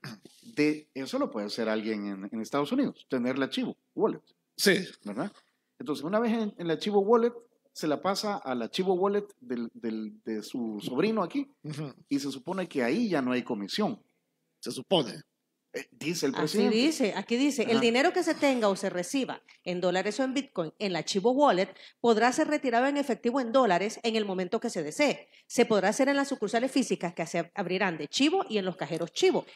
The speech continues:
Speaker 3: Esto no tendrá comisión", y lo pone así en
Speaker 2: Vaya,
Speaker 3: mayúscula.
Speaker 2: ok, no tendrá comisión para el usuario, pero eso no es gratis.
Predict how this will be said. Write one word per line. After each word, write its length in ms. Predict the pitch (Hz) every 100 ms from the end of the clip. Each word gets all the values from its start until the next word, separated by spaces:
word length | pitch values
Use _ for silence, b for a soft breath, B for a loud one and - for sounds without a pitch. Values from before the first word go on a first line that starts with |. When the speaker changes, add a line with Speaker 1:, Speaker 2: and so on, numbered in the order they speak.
| b
Speaker 3:
Esto 520 | 247 302 - 330 285
no 420 | 214 233 330 339 -
tendrá 300 | 208 185 196
comisión", 340 | 220 202 262 254
y 40 |
lo 100 | 202
pone 200 | 220 233
así 120 | 226 254
en 80 |
Speaker 2:
Vaya, 140 | 240 - 254
Speaker 3:
mayúscula. 300 | 139 147 151
Speaker 2:
ok, 260 | 127 -
no 140 | 151 170
tendrá 320 | 196 185 196
comisión 760 | 214 185 - 185 190 240 294 _
para 180 | 123 127
el 100 | 113
usuario, 520 | 113 - 226 160 - - _ _
pero 160 | 123 113
eso 140 | -
no 100 | 262
es 60 | 233
gratis. 760 | 226 254 262 131 - - -